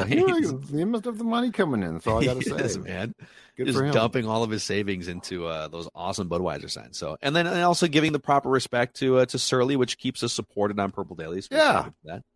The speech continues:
Speaker 2: No,
Speaker 1: That's great.
Speaker 2: you know what? It's fine. It's fine. We all enjoy beer. That's the most important thing.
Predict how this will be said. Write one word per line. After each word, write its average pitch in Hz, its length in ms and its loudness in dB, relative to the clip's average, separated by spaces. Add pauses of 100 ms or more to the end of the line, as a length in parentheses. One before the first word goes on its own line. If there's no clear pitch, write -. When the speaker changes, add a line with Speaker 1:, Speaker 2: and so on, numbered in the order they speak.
Speaker 2:
No, 233 160 4
Speaker 1:
That's 233 120 4
great. 156 100 2
Speaker 2:
you 175 60 4
know 175 100 8
what? 175 300 6 (120)
It's 120 160 -8
fine. 92 400 0 (180)
It's 101 180 -6
fine. 80 440 -8
We 113 180 0
all 147 460 6
enjoy 120 800 0
beer. 87 560 -8
That's 98 180 -10
the 120 60 -8
most 110 220 -4
important - 460 -10
thing. - 260 -14